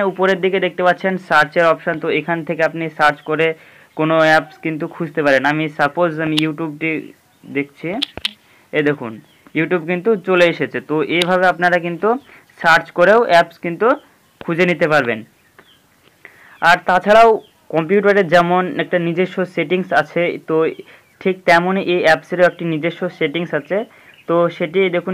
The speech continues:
নিচের দিকে দেখতে পাচ্ছেন। তো এই সেটিংসটি আমি দেখাচ্ছি আপনাদের। তো আমি সেটিংসে click করছি,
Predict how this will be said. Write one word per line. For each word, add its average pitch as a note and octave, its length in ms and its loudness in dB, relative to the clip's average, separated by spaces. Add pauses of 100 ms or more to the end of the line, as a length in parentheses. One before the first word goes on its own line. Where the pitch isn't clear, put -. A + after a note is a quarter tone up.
নিচের E3 280 -4
দিকে E3+ 220 -2
দেখতে D#3+ 240 -4
পাচ্ছেন। D#3 320 0 (600)
তো D#3 60 4 (260)
এই E3 80 0 (120)
সেটিংসটি F#3 360 -6 (120)
আমি E3+ 80 -4 (100)
দেখাচ্ছি E3 400 0
আপনাদের। D3+ 320 0 (220)
তো - 100 -20
আমি C#3+ 160 -4
সেটিংসে D#3+ 400 -4
click E3+ 240 -4
করছি, D#3 280 -4